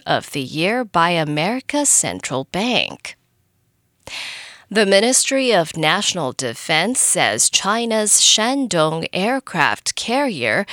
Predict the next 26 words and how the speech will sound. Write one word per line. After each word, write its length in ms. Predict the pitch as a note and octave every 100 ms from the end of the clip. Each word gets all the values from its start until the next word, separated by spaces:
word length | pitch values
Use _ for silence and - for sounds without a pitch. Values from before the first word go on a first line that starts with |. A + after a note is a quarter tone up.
| - - -
has 320 | B3 A#3+ -
transited 840 | - A3+ D4 D4 F#3+ F#3 F3 E3+ -
the 220 | D3 A2+
Taiwan 680 | - - G#3 C4+ F#3+ E3+ F3
Strait 580 | - - A#2 G#2+ G3 - - - -
for 180 | G3 D#3
the 160 | C3+
first 480 | - - E3+ B3+ -
time 380 | A3+ A#3+ B3+ A#3+ D#3
in 160 | D3+
a 80 | F3
month. 560 | G3+ B3 A#3 - - - _ _ - - - - - G3+
According 640 | G3+ G3+ F3+ F3+ D3+ D3
to 260 | - E3+ A3
the 180 | E3+
ministry, 840 | A#2 C3 A3 B3 - C3 F2 E3+ G3 - - - -
the 140 | G#3
carrier 720 | - G3 A#3+ D4 C4 G3 F#3+
group 380 | F#3 D#3 C#3+ -
conducted 920 | - D3+ B2+ B2+ F3 A#3 - A#3 G#3 -
the 140 | D3
southbound 880 | - F3 F#3 C4+ - E3+ D#3 D#3 D#3
transit 800 | - A3 A#3+ C#4 B3+ G#2+ B2+ -
through 400 | - E3+ E3+ C#3+
the 160 | A#2
strait 580 | G#2+ - - F3 B3 -